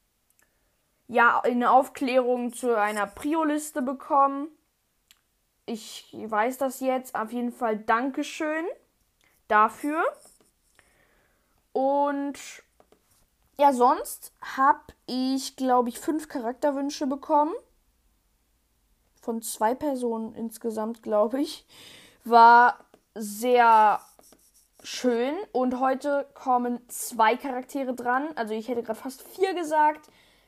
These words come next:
Weil in der nächsten, also in der Folge, die morgen online kommt, wahrscheinlich, oder ja, wenn ich es nicht schaffe, zwei aufzunehmen,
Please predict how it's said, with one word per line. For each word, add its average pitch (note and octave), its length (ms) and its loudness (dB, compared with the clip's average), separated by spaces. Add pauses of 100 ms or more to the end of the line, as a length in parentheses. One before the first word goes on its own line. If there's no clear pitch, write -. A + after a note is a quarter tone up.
Weil A#3+ 200 2
in B3+ 60 -2
der A#3+ 120 -2
nächsten, C4 600 -4 (140)
also A3 200 -8
in A#3 60 -6
der A3+ 100 -6
Folge, A#3+ 280 -4
die A3 80 -2
morgen A3+ 300 -2
online A3 400 -6
kommt, G#3+ 400 -8 (120)
wahrscheinlich, G#3 840 -6
oder F#3 460 -8
ja, F#3+ 400 -6 (100)
wenn G#3 140 -6
ich G#3+ 80 -12
es - 80 -16
nicht A3 200 -8
schaffe, A3+ 320 -10
zwei G3+ 300 -6
aufzunehmen, G#3+ 800 -8